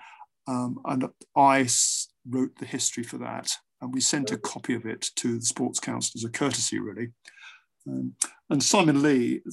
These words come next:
the, uh, C E O, of course, um, looked at it and thought, "That's the sort of format I would quite like for the Sports Council's history."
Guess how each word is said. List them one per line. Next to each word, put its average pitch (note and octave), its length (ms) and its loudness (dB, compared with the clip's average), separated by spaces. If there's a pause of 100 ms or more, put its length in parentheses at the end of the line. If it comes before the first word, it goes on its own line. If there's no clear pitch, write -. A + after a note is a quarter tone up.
the, B2 300 2
uh, A#2+ 180 -4
C A#2 320 2
E B2+ 60 2
O, A#2 80 2
of G#2+ 120 -4
course, D3 280 -4 (460)
um, D3 380 4 (160)
looked F#3+ 280 4
at D3+ 160 -2
it - 40 -8
and C#3+ 80 -8
thought, C#3 300 -2 (140)
"That's - 340 -2
the - 80 -6
sort B2+ 160 -4
of C3+ 80 -6
format C3 420 -2
I C3 120 -2
would B2 160 -6
quite C#3 280 0
like B2+ 380 0
for A#2+ 560 -2 (540)
the A#2+ 320 4
Sports - 340 2
Council's A#2+ 480 0
history." A#2+ 480 -2